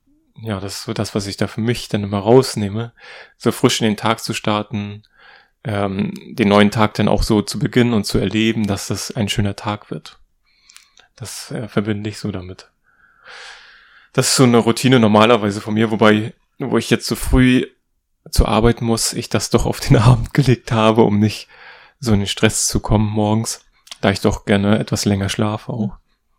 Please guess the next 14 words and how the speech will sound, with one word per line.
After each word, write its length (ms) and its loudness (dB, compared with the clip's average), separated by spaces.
Mhm, 280 -2
aber 160 6
normalerweise 560 6
hab 100 0
ich 80 -2
das 140 -2
so 80 -6
gehandhabt, 400 0
dass 120 -2
ich 80 -14
dann 180 -6
halt 120 -12
morgens, 500 -2
ähm, 600 -10